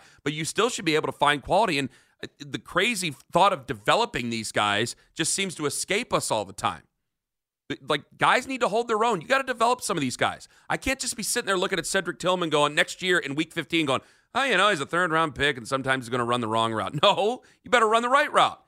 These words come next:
especially with Deshaun Watson out there, who wants to go out and create things and, and see the field differently. You better be in the spot and develop that relationship with him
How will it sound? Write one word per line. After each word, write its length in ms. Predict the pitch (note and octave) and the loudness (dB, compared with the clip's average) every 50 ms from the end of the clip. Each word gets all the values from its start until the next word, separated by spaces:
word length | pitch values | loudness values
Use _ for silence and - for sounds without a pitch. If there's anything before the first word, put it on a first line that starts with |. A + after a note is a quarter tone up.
| _ _ _ | _ _ _
especially 400 | D3 - - G3+ G#3 - - G3+ | -6 2 2 2 2 2 -2 -4
with 120 | A3 A3+ | -4 -4
Deshaun 340 | - G#3+ - - A3+ A#3 A#3 | -4 -2 2 4 4 4 4
Watson 300 | A#3 B3+ D4 - - G#3 | 4 2 2 2 2 2
out 140 | F3 D#3 - | 2 2 2
there, 140 | D3 B2+ A2+ | 0 0 0
who 220 | A#2 F#3 F#3 D3+ | -2 -4 -6 -4
wants 280 | B2+ D3+ E3+ F#3+ - - | -2 -2 -2 -2 -2 -8
to 80 | - | -10
go 220 | G#3+ E3+ F3 D#3+ D3+ | -4 -2 2 4 4
out 160 | C#3+ D3 D#3 - - | 4 4 2 0 -6
and 120 | D3 C3 | -12 -14
create 460 | - - C3 A#2+ G#2+ A2 B2 B2 _ | -12 -8 -6 -4 -4 -4 -4 -6 _
things 380 | - A2+ A#2+ C3+ E3 G3 - - - - _ _ _ | -4 -4 -2 -2 -4 -6 -10 -12 -14 -20 _ _ _
and, 120 | - D#3 D#3+ - | 0 0 0 2
and 220 | D#3 C#3+ B2+ A#2+ | 0 -2 0 -2
see 360 | - - - - D#3 D#3 D#3+ E3 | -2 -4 -2 -2 -2 -2 2 2
the 120 | D#3+ D#3 | 2 2
field 360 | - - D3+ D3 C#3+ C3+ A2 | 2 0 0 0 0 0 0
differently. 440 | A#2 A#2+ - - B2+ C#3 E3 G#3 F#3+ - _ _ | -2 -2 -2 -2 -2 -2 -2 -2 -4 -10 _ _
You 120 | - D3+ | -14 -8
better 220 | F#3 G#3+ A3+ A3+ A3 | 2 4 4 4 4
be 180 | E3 F3 F3+ | 2 0 -2
in 60 | G3+ | -2
the 80 | G3+ F#3+ | -2 -2
spot 440 | - - - - C3+ C#3 E3+ F#3+ - - | -4 0 2 4 6 6 6 4 2 -4
and 100 | D#3 D3 | -6 -6
develop 340 | B2 G#2+ C#3+ D3+ F3 - | 0 2 4 4 4 4
that 160 | - E3 E3 - | 4 2 2 2
relationship 580 | D3+ C#3 C#3 C3+ - - A#2 - C#3 C3+ - | 0 0 0 -2 -2 -4 -6 -4 -4 -4 -2
with 100 | C#3+ C3 | -4 -2
him 200 | A2+ C3 C#3 D#3+ | 0 0 -2 -2